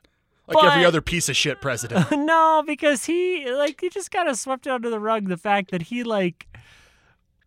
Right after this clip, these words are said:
Speaker 2: uh, really, w-, like, that was, that was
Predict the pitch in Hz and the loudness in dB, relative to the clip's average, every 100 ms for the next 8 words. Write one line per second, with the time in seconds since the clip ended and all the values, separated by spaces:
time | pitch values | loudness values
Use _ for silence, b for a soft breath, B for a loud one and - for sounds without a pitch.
0 | - 170 170 165 160 156 - _ _ _ | -6 0 0 2 0 -2 -6 _ _ _
1 | _ _ _ 359 427 403 262 196 165 151 | _ _ _ -4 0 2 2 2 2 2
2 | 135 127 - 185 180 - - 185 196 196 | -2 -6 -10 -14 -12 -12 -10 -8 -6 -4
3 | 359 277 196 139 - 285 156 | -2 0 0 -2 -4 -2 -2